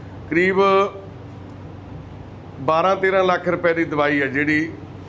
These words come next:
ਇਹ ਮਹੀਨੇ 'ਚ ਲੱਗ ਜਾਂਦੀ ਮਾਨਕ ਜੀ ਆਪਣੀ। ਇੱਕ ਕੈਂਪ ਦੇ ਵਿੱਚ ਮਹੀਨੇ ਦੇ ਵਿੱਚ ਸਾਡੀ ਕਰੀਬ ਅਠਾਰਾਂ ਕੁ, ਸਤਾਰਾਂ ਅਠਾਰਾਂ ਲੱਖ, ਨੌ ਕੁ ਲੱਖ ਦੀ ਦਵਾਈ ਆਪਾਂ, ਸਾਢੇ ਨੌ ਲੱਖ ਦੀ ਦਵਾਈ ਮਹੀਨੇ 'ਚ ਲੱਗਦੀ ਆ, ਆ ਸੌਰੀ ਕੈਂਪ 'ਚ ਲੱਗਦੀ ਆ ਇੱਕ 'ਚ,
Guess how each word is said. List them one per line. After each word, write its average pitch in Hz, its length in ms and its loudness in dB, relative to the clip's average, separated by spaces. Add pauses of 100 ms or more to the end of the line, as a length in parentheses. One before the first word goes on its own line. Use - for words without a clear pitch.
(160)
ਇਹ 175 380 2 (300)
ਮਹੀਨੇ 180 220 4
'ਚ 170 40 2
ਲੱਗ 170 160 4
ਜਾਂਦੀ 180 220 2
ਮਾਨਕ 185 260 0
ਜੀ 214 80 2
ਆਪਣੀ। 202 260 -2 (1500)
ਇੱਕ 214 200 2
ਕੈਂਪ 165 220 2
ਦੇ 131 120 0
ਵਿੱਚ 107 260 -6 (520)
ਮਹੀਨੇ 190 240 4
ਦੇ 208 120 4
ਵਿੱਚ 202 180 0
ਸਾਡੀ 190 460 2 (520)
ਕਰੀਬ 196 300 4
ਅਠਾਰਾਂ - 1500 0
ਕੁ, 180 80 -4 (340)
ਸਤਾਰਾਂ 175 240 0
ਅਠਾਰਾਂ 170 220 2
ਲੱਖ, 165 140 2
ਨੌ 175 200 2
ਕੁ 175 60 -4
ਲੱਖ 180 200 0
ਦੀ 175 60 -4
ਦਵਾਈ 170 260 2
ਆਪਾਂ, 165 280 0 (420)
ਸਾਢੇ 170 200 2
ਨੌ 175 180 4
ਲੱਖ 160 220 0
ਦੀ 160 100 2
ਦਵਾਈ 151 420 2 (420)
ਮਹੀਨੇ 170 220 4
'ਚ 143 80 -2
ਲੱਗਦੀ 139 400 2
ਆ, 180 80 6 (160)
ਆ 156 100 2
ਸੌਰੀ 151 200 0
ਕੈਂਪ 160 300 0
'ਚ 165 80 -2
ਲੱਗਦੀ 151 360 2
ਆ 180 40 4
ਇੱਕ 175 140 -4
'ਚ, 175 200 2